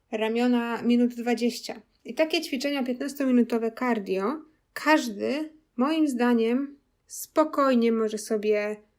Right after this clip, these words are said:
wpisać w swój kalendarz w Outlooku. Powiedzmy, że macie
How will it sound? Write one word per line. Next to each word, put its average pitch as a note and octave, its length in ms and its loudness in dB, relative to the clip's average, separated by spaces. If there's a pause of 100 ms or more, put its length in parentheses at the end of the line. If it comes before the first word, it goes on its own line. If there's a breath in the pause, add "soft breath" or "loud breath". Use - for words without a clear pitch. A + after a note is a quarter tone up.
(160)
wpisać B3 380 0
w - 80 -8
swój - 280 -2
kalendarz G#3 480 -2
w - 40 -4
Outlooku. A#3+ 480 -10 (500)
Powiedzmy, E4+ 380 -2
że C#4+ 100 -2
macie C4+ 480 -2